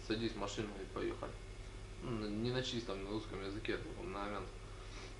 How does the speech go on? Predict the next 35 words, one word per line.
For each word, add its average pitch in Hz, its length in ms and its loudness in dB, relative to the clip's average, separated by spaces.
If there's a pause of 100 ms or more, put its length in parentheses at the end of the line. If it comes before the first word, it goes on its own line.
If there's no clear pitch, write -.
(1000)
Говорит: 123 240 6
"Садись 127 220 4
в 123 60 0
машину, 113 320 4
поехали". 104 400 8 (1300)
Я 120 80 0
сначала 117 400 6
не 110 200 2
понял, 117 280 4
ну, 101 280 -2
что 123 100 2
делать 120 280 8
было. 92 180 0 (360)
Пистолет 110 380 2
поставили 104 420 6
в 95 40 0
затылок. 110 320 -2 (140)
Я 127 160 6
сел. 107 280 2 (1300)
В 120 80 4
эту 120 160 4
машину 120 320 4
мы 107 100 2
поехали 110 320 8
в 104 60 0
сторону 107 360 2
хлебзавода. 101 520 4 (760)
Дальше 123 460 12
я 117 140 10
путь - 240 2
не 110 80 4
знаю, 113 280 6
это 95 140 2
было 98 240 4
ночью. 98 300 0